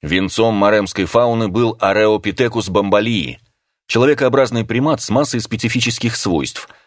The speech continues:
В отсутствие хищников и минимальной конкуренции Ареопитек спустился с деревьев и научился ходить на двух ногах, а ловкими пальцами на длинных руках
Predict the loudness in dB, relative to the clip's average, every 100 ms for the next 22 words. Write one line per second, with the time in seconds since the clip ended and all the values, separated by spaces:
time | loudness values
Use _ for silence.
0 | _ 0 0 -2 -2 0 0 0 -2 0
1 | -2 -2 -2 0 0 0 0 0 -2 -2
2 | 0 0 0 -2 -4 -6 -20 _ 0 0
3 | 0 -2 0 -2 -4 _ -4 -2 -2 -4
4 | -2 -2 0 0 2 0 -2 -8 _ _
5 | -2 0 0 0 -2 0 0 -2 0 -2
6 | 0 -2 0 0 2 0 0 -6 -16 -4
7 | 0 2 0 0 -4 0 0 0 -2 -2
8 | -2 -2 -4 -2 0 2 0